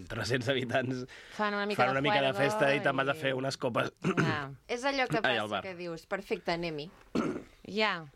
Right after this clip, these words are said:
Speaker 2: però clar, que passi aquí és raro. O sigui, em sap,
Speaker 3: Coincideix.
Speaker 2: em dol ser la casa rural, saps? <laughs> Ser l'embrió d'aquesta...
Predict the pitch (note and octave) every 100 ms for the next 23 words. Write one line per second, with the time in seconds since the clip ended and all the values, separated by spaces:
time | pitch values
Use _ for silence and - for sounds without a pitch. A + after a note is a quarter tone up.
0 | - - G3 G3+ F#3 F3+ F#3+ - F#3+ G3
1 | F3+ F3+ E3 F#3+ B3 G#3 A#3+ - A#3 F3
2 | G3+ A#3 A3 G#3 F3 E3+ F3 F#3 E3 F3+
3 | F3+ F3 E3+ C#3 A2+ C#3+ E3+ G3+ F#3+ A#3+
4 | A3 G3 F#3 F3+ A3+ A3+ A3 A3 A3 A3
5 | G#3+ F#3+ G3 G#3 D#3 G#3 F3 F3